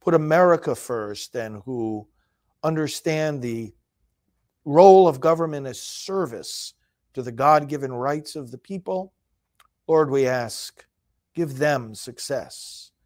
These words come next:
give them strength, give them the opportunity and the ability to persuasively set forth their case before the voters, and to inspire them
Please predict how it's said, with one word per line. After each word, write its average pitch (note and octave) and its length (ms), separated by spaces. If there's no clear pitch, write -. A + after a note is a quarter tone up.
give D3+ 280
them D#3 280
strength, - 840
give A3+ 160
them C4 200
the G#3 140
opportunity G3+ 800
and E3+ 120
the F#3+ 100
ability D#3 640
to D#3 100
persuasively D#3 1160
set F#3+ 360
forth F#3 360
their E3 200
case E3 420
before D3 680
the C#3 80
voters, C#3+ 640
and C#3+ 60
to C#3+ 100
inspire E3 720
them B2 340